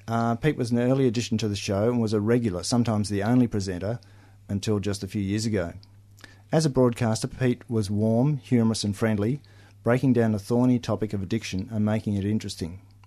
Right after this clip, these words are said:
Many people thought the topic of addiction should be covered in, in isolation,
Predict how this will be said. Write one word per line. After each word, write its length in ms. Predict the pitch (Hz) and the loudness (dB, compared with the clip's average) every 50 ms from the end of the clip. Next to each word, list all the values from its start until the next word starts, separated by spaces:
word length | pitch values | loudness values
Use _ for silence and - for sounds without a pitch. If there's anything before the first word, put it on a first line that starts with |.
| - - - - - - - - - - | -20 -20 -20 -20 -20 -20 -20 -20 -10 -2
Many 200 | - 127 151 165 | 2 2 4 4
people 260 | 165 165 147 135 127 | 4 4 2 2 0
thought 360 | 107 - 123 120 117 117 - - - - - - - - - - - | -2 0 2 4 4 2 0 -4 -16 -20 -20 -20 -20 -20 -20 -10 -8
the 80 | 117 | -4
topic 300 | 107 - 127 120 120 107 | 0 0 0 0 0 -2
of 60 | 110 101 | -4 -4
addiction 340 | 95 110 104 - - 104 | -2 -4 -4 -2 -2 -2
should 140 | 98 - 104 | -2 -2 -2
be 80 | 101 101 | -4 -4
covered 320 | 101 - 120 110 107 107 | -4 -2 -2 0 0 0
in, 180 | 104 101 98 95 - | 0 -2 -4 -4 -4
in 160 | 139 110 104 | -4 -2 -2
isolation, 640 | 101 98 - - 101 101 104 117 - - 85 85 | -2 -2 -2 -2 -2 -2 -2 -2 -2 -4 -8 -10